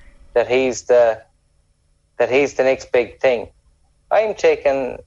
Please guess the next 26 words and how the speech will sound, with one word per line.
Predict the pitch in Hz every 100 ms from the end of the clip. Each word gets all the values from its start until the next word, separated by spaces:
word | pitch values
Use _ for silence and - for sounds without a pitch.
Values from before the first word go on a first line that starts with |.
| -
a | 123
chance | - 156 156 131 - - _
that | 123 113
was | 123 120 -
handed | - 147 175 117 -
to | 104
me. | 90 - _ _ _ -
I |
was, | 147 143
uh, | -
I | - 131 147
was, | 147 143 131 - _ _ _ _ _
I | 160 175
was | 165
contemplating | - 180 156 139 160 143
retirement | 139 143 156 147 135
for | - 127
the |
last | 143 143 135 -
three | 147 143
years | 190 165 113
with | 123 -
no, | 139 135 123 110
with | 131
no | 180 175
fight, | - 165 160 147